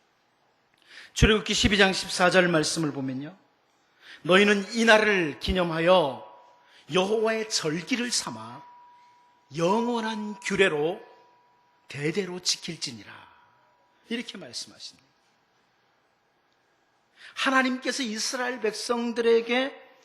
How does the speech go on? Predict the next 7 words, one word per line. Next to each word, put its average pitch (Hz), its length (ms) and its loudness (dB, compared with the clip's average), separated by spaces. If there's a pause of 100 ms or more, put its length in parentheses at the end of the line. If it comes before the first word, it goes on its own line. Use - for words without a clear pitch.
(380)
시작하도록 247 1300 -2
하신 240 400 -2
명절이 190 600 -2 (800)
여기 151 140 -2
있는 147 120 -4
것처럼 135 320 -8
유월절이죠. 170 1000 -8